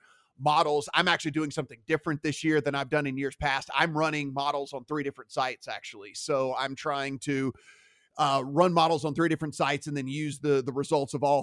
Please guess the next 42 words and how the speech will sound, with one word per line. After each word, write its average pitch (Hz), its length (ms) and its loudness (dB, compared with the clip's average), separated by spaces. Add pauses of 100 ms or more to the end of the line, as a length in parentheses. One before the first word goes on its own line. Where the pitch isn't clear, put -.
three 151 180 -2
of 143 60 -2
those 131 200 -6
sites. 139 460 -6
And 156 100 -4
if 127 100 -8 (340)
I 135 100 -4 (140)
feel 175 200 4
like 143 240 -2
it's, 135 360 -12
it's 143 160 -10
kind 175 120 2
of 131 120 -8
pointing 156 340 0
me 143 140 -2
towards 151 340 0 (120)
a 156 200 2
single 151 380 -2
guy 143 400 4
with 131 200 -6
three 156 220 0
different 143 300 -4
algorithms 135 540 0
that 135 120 2
are 127 60 -2
running, 139 340 0
then 123 80 -8
it's 117 140 -12
probably 139 420 0
a 123 60 -8
good 127 200 -6
play 135 380 -2 (520)
for 170 100 4
what 156 140 8
I 143 160 6
feel 156 260 4
that 135 120 -2
it's, 123 240 -6
it, 143 120 -2
it, 139 160 -4 (120)
that's 147 200 -2
important 139 600 2